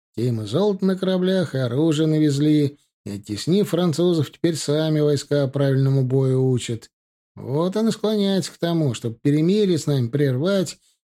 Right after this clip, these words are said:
и похваляется выбить с Валахии и Кавказа. Так что не быть мира, братцы, опять супротив всех нам придётся воевать». Наконец пришло известие о проведении большого генерального смотра,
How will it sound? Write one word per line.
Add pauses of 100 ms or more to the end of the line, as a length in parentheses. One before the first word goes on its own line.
и
похваляется
выбить
с
Валахии
и
Кавказа. (840)
Так
что
не
быть
мира,
братцы,
опять
супротив
всех
нам
придётся
воевать». (220)
Наконец
пришло
известие
о
проведении
большого
генерального
смотра,